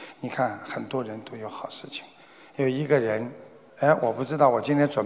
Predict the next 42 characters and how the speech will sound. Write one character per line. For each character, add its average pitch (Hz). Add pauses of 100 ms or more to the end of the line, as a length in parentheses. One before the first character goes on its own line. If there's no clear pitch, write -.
备 139
了 127
没 107
有， 95 (420)
啊， 139
一 143
个 151
人， 123
刚 151
刚 147
我 120
从 -
博 131
客 139
上 117
看 113
到 98
了， 95 (300)
他 185
的 175 (400)
什 -
么， 151 (600)
什 -
么， 156 (120)
什 -
么 156 (160)
子 127
宫 160
肌 180
瘤 143
啊， 147
癌， 127 (140)
那 143
个， 135 (200)
那 143
个， 135
那 139
个， 131
还 131
有 139
那 131
个， 123